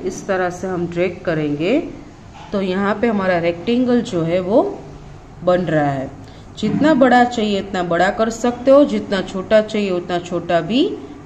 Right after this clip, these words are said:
कर सकते हो। ठीक है, इस तरह से हमारा रेक्टेंगल जो है वो बन गया। अब हमें ओवल बनाना है, तो वापस से आप देख सकते हो उसकी बाजू में ही ओवल है, उस पर क्लिक करो।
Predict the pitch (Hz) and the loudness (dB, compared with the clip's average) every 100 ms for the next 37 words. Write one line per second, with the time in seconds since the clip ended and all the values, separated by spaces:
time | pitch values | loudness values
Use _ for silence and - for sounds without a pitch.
0 | - 170 170 - - - 143 135 - - | -2 -2 -2 -6 -6 -6 -6 -6 -12 -18
1 | - - - - - - - - 202 226 | -20 -20 -20 -20 -20 -20 -14 -8 -6 0
2 | 330 427 - - - - - - - - | 0 0 -6 -14 -18 -20 -20 -20 -20 -20
3 | - - - - - - - 233 - 226 | -20 -20 -20 -20 -20 -14 -10 -8 0 4
4 | 202 202 196 185 175 160 165 165 208 214 | 4 2 -2 0 0 0 -2 -4 -4 -2
5 | 226 226 180 170 170 170 277 - - - | -2 -2 -2 -2 -2 4 4 4 -6 -6
6 | 180 170 156 139 113 - - - - - | -2 0 0 -4 -6 -10 -20 -20 -20 -20
7 | - - 180 190 208 247 285 - 196 226 | -20 -6 0 2 2 2 0 0 2 2
8 | 196 175 156 139 131 131 - - - - | 4 2 0 -2 -4 -8 -10 -18 -20 -14
9 | - 180 170 - 247 254 254 226 180 180 | -4 2 2 2 -4 0 2 2 2 -4
10 | 180 185 170 - 214 214 - 226 185 165 | -2 -4 -4 -4 -4 -4 -6 -6 0 0
11 | 156 180 180 190 277 - 185 170 147 143 | 0 -4 -2 0 -2 -2 -2 0 0 -4
12 | 123 - - - - - - 175 - 262 | -8 -14 -20 -20 -20 -14 -12 -12 -2 0
13 | 269 254 262 - 254 262 269 285 | 0 -2 -4 0 4 6 6 4